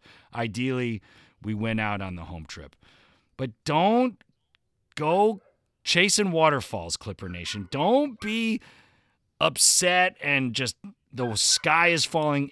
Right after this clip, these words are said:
if we happen to lose Friday night. I don't think we lose. I think we're back. I think we're playing with urgency, with Covington, the two things that we needed to do. I love Terrence Mann starting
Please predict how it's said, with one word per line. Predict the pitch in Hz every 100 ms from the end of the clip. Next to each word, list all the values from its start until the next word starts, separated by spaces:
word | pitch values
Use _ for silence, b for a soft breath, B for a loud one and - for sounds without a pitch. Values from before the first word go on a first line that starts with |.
| -
if | 156 156 -
we | 151 143
happen | 117 131 117 131
to |
lose | 127 127
Friday | - 127 120 117
night. | 107 87
I | 101
don't | 160 214
think | 285
we | 302
lose. | 294 285 277 -
I | 160
think | 151 226
we're | 269
back. | 233 240 240 214
I |
think | 180 208
we're |
playing | 180 196 220 233 220 190 _ b b
with | 117 180
urgency, | 214 220 220 220 226 233
with | 143 190 -
Covington, | 214 208 220 202 208 226
the | 156
two | - 208 233
things | 220 226
that | 202
we | 202
needed | 190 220 208
to | 196
do. | 175 202 202
I | 139
love | 131 143 180 208 196
Terrence | 196 196 185 170
Mann | 190 190
starting | 180 - 175 185 185 185